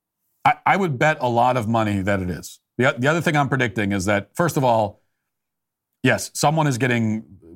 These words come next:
very badly hurt. You know, multiple people probably because of this. Um,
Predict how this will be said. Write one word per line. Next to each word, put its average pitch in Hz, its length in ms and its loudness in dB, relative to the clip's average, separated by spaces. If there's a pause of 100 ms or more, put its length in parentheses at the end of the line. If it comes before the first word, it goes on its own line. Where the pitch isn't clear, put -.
(160)
very 123 220 2
badly 110 320 0
hurt. 85 240 -8 (560)
You 104 100 -4
know, 85 160 -8 (200)
multiple 117 400 -2
people 98 240 -4
probably 82 420 -6
because 95 300 -4
of 78 80 -8
this. 73 220 -14 (920)
Um, 117 400 0